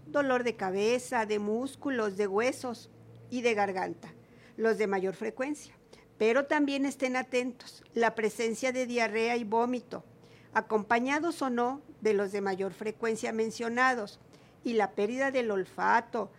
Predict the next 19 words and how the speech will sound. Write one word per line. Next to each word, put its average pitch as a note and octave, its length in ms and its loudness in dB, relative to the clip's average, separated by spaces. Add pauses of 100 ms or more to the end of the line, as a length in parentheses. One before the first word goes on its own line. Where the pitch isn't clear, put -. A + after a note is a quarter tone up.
(220)
del G#3+ 260 4
gusto, G#3+ 720 -4
o B3 120 2
bien D4 180 0
la D#4+ 120 -2
conjuntivitis, A#3+ 960 -6 (380)
que A#3 140 0
se C#4+ 100 -4
manifiesta A#3+ 720 0
por G#3 160 -2
ojos A3 320 -4
rojos, A3+ 460 -4 (400)
pueden C4+ 420 2
estar A#3+ 420 2
indicando A#3+ 600 -2
la A#3+ 180 -2
presencia G#3 520 0
de G3+ 100 -2
enfermedad, G#3+ 680 0